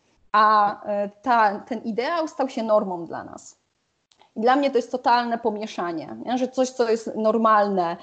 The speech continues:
jest uznawane za porażkę, a coś, co jest idealne i co tak naprawdę nie istnieje i nie ma szansy zaistnieć, jak się temu tak naprawdę przyjrzymy, e, weźmiemy to pod lupę, stało się normą.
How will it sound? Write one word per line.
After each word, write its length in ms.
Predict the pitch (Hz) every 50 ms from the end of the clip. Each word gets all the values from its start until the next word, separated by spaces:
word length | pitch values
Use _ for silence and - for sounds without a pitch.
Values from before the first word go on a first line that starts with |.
| - _ -
jest 160 | 214 208 -
uznawane 420 | 214 233 214 208 208 190 196 190
za 100 | 196 185
porażkę, 520 | 185 - 196 180 190 208 226 - - - 311 330 381 - - - _ -
a 120 | - 214
coś, 160 | - 247 240
co 120 | - - 240
jest 200 | 233 240 - 214
idealne 540 | 220 190 208 - - 214 220 226 226 226
i 80 | 226 226
co 120 | - 254
tak 160 | - 233 - -
naprawdę 380 | 240 - 254 254 226 220 240
nie 200 | 247 262 262 294
istnieje 460 | 311 302 - - 294 262 233 220 208
i 80 | 202 196
nie 100 | 202 196
ma 120 | 196 208
szansy 420 | - - 233 202 196 202 - - 196
zaistnieć, 600 | 190 139 131 190 185 - - - 170 175 208 208
jak 120 | 202 190 -
się 140 | - 196
temu 200 | 190 - 196 190
tak 180 | 190 202 190 -
naprawdę 380 | 196 185 - 196 196 185 190 185
przyjrzymy, 680 | - - - 202 214 208 208 190 175 180 185 185 175 175 - - - - - - _ _ _ _ -
e, 140 | 196 202 196
weźmiemy 380 | 220 220 226 220 220 214 214
to 100 | 214 220
pod 180 | 196 - 202 190
lupę, 380 | 196 185 185 185 - 285 349 - -
stało 300 | - - - - 247 277
się 160 | 269 - 277 262
normą. 480 | 269 220 196 180 175 151 - - -